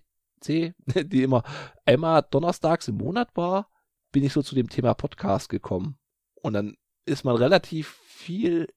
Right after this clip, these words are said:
oder schnell tief in diese Materie einge-, eingedrungen, weil ich ja sonst mit Computern eigentlich nichts groß am Hut habe. Also ich bin jetzt nicht in der I T. Als C-N-C-Fräser hast du zwar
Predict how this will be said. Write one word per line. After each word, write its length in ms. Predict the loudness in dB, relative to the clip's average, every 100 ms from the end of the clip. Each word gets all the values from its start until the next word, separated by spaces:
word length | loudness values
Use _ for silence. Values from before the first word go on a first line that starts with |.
| _
oder 220 | 0 0
schnell 420 | 0 2 4 4 0 -10 -20 -20 -16
tief 380 | -6 -4 -4
in 140 | -6 -4
diese 360 | -4 2 2
Materie 560 | 4 2 4 4 6 6
einge-, 580 | 4 -2 2 4 4 0 _
eingedrungen, 440 | -6 -4 -2 -4 -6 -18 -12
weil 120 | 0 4
ich 80 |
ja 80 | 4
sonst 260 | 2 0 -2
mit 160 | -10
Computern 460 | -4 -4 -2 -2 0
eigentlich 320 | 0 0 -2
nichts 180 | -6 _
groß 300 | -6 -4 -2
am 120 | -4
Hut 220 | -4 -6
habe. 140 | -4 -2
Also 160 | -2
ich 100 | -2
bin 140 | -2 -4
jetzt 160 | -2
nicht 120 | -4 -4
in 80 |
der 140 | -2 -2
I 60 |
T. 280 | -2 -2 -4 -4 _ _ _ _ _ _ _ _ _
Als 280 | -4 -4 -2
C-N-C-Fräser 720 | -4 2 2 2 2 2 4
hast 200 | 2 -2
du 60 |
zwar 240 | -4 -2